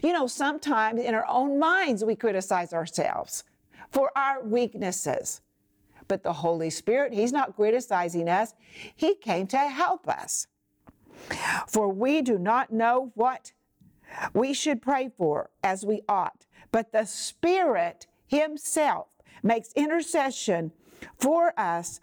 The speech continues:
with groanings which cannot be uttered." Okay, let's go back to this word help.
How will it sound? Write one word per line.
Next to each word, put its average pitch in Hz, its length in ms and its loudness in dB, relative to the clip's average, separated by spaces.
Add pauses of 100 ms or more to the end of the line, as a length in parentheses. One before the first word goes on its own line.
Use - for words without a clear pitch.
(140)
with 190 280 -2
groanings 208 1000 -2 (200)
which 240 280 -2
cannot 220 520 0 (160)
be 208 360 0 (180)
uttered." 165 460 -4 (880)
Okay, 190 220 0
let's 214 220 0
go 311 160 0
back 277 300 -2
to 247 140 0
this 208 260 0
word 180 420 0 (240)
help. - 560 -2